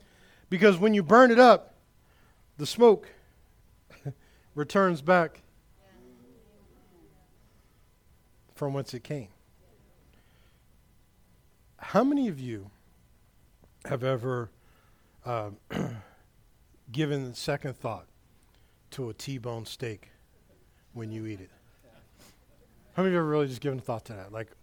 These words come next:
"Ooh, this is a T-bone steak. I wonder the life it led." Listen, listen to me.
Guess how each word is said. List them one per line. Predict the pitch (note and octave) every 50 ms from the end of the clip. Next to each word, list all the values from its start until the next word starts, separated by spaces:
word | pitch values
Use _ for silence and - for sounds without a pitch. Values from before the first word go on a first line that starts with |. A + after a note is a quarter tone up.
| - G3
"Ooh, | F3+ D#3
this | C3 C#3+ - - D3+
is | C3 A#2
a | G2+
T-bone | - - B2+ B2 C3 B2+ A#2+
steak. | - - C#3+ C3 -
I | A2+
wonder | G#2+ A2+ B2+ C3 C3 C3 C#3+ C#3 C3 C3+ - _ _ _ _ - _ _ -
the | C3 A#2
life | A#2 A#2+ A#2 - -
it | B2 G2+
led." | G#2 A2 F#2+ F#2 - _ _ - - - D4+ - - _ - - - - - G#4+ - - - - G#4 - - - - - - - - - - - - - - - - - - - - - G#3+ - G3+ F#3 - - - - - D#3+ D3+ - - - - - - - - - - - - - - - - - - - - - - - - - - -
Listen, | D3+ D3+ F3 E3+ - C#3 D3
listen | D#3+ E3 F3 F3+
to | C#3
me. | A2